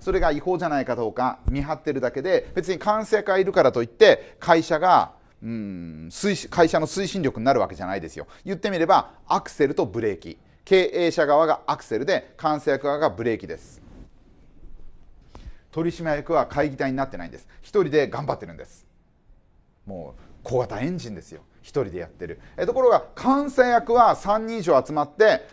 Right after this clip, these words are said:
監査役会開いてるんです。これ、ブレーキ過剰と言います。アクセルがろくにないのに、ブレーキだけしっかりしてるんですよ。もう、うん、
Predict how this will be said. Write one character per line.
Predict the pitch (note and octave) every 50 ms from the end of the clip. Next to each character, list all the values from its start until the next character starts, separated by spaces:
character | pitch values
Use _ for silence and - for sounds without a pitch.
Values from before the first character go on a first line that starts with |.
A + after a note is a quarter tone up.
| -
監 | - F#3+ A#3 A#3+
査 | G3 - A3+
役 | G#3 -
会 | - A#2+ G#2+
開 | B2+ B2 A#2 G#2
い |
て | - E2
る | D2
ん | B1
で | B1
す。 | - - - _ _ - _ _ _ _ _
こ | _ -
れ、 | G2+ E2+
ブ | - D3
レ | D#3+ A3+ C4 C4+
ー | -
キ | - -
過 | - - F3
剰 | C#3 E3+ D#3+ D3
と | B2 B2
言 | G#2+ F#2
い |
ま | D#2
す。 | - - _ _ _ _ _ - -
ア | - A3 C#4+ C#4
ク | C4 -
セ | - E4 D#4
ル | C4+ A#3+
が | F#3 E3+
ろ | C#3+ C#3+ C#3
く | - A3+
に | A3
な | A3 A#3 A3+
い | G3+
の | D#3+ C3+
に、 | A#2 G#2+
ブ | F#2 B2+ F#3+
レ | C4 C#4+
ー | -
キ | -
だ | B3+ B3
け | - A#3
し | - -
っ |
か | - A#3+
り | F#3+ D3
し |
て | - D#3
る | C3 A2+
ん |
で | F2+
す | E2 -
よ。 | - - - _ _ _ _ _ _ _ _ _ _ _ _ _ _ _ _ _ _ -
も | G#3+ A3+ - - - - - _
う、 | -
う | D#3+ D#3+
ん、 | C#3+ C3 A#2